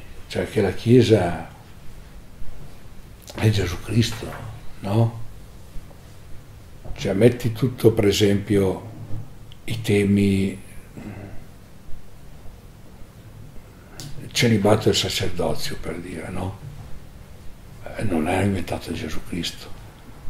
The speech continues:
Non l'ha inventato Gesù Cristo. Però io non sono mai stato d'accordo sul,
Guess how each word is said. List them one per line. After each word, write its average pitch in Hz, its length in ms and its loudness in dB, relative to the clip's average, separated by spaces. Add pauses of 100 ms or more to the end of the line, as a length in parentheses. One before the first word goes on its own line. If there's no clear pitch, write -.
(560)
Non 101 180 -4
l'ha 107 80 2
inventato 98 460 2
Gesù - 220 -12 (100)
Cristo. - 340 -8 (1900)
Però 107 320 8
io 127 260 12
non 110 280 12
sono 160 320 10
mai 87 260 8
stato 120 420 4
d'accordo 85 840 -2 (800)
sul, - 260 -2